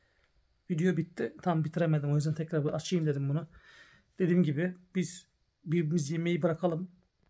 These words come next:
Kim kimi döver, kim kime meydan okuyor, kim kimi yeniyor bırakalım. Ha, tabii ki reklam için, tanıtım için bazı şeyler olur. Olması da lazım. Buna bir şey demiyorum.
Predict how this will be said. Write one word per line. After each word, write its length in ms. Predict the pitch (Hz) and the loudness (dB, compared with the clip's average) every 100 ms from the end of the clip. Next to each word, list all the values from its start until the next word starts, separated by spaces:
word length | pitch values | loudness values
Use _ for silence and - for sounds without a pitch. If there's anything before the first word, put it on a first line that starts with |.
| _ _ _ _ _ _ | _ _ _ _ _ _
Kim 180 | 180 156 | -4 -2
kimi 480 | 180 165 156 156 - | 0 2 2 0 -2
döver, 320 | 143 143 143 | 0 0 -2
kim 160 | 175 156 | -6 -4
kime 360 | 160 156 151 | -2 0 0
meydan 320 | 143 143 151 | 0 0 0
okuyor, 380 | 143 - 147 139 | -2 -2 -2 -2
kim 160 | 175 160 | -4 -6
kimi 240 | 175 165 | -4 0
yeniyor 360 | 156 151 147 143 | 2 2 2 2
bırakalım. 520 | 160 156 160 151 185 _ _ _ _ _ _ _ _ | 0 2 2 0 -4 _ _ _ _ _ _ _ _
Ha, 120 | 156 | -6
tabii 220 | 202 214 | -2 0
ki 220 | 180 147 151 | -2 0 2
reklam 380 | 156 160 156 | 2 2 0
için, 260 | 143 - 147 | 0 -2 -4
tanıtım 380 | 151 156 156 156 | 0 -2 0 -2
için 220 | 156 143 | 0 0
bazı 200 | 147 147 | 0 0
şeyler 160 | 151 156 | -2 -4
olur. 280 | 156 139 - - _ _ - | -4 -4 -6 -16 _ _ -2
Olması 380 | 190 170 156 151 | 0 2 0 0
da 140 | 143 | 2
lazım. 260 | 139 135 147 | 2 0 0
Buna 120 | 151 | 0
bir 60 | |
şey 100 | 147 | 0
demiyorum. 480 | 147 143 127 131 175 | 0 0 -2 -8 -12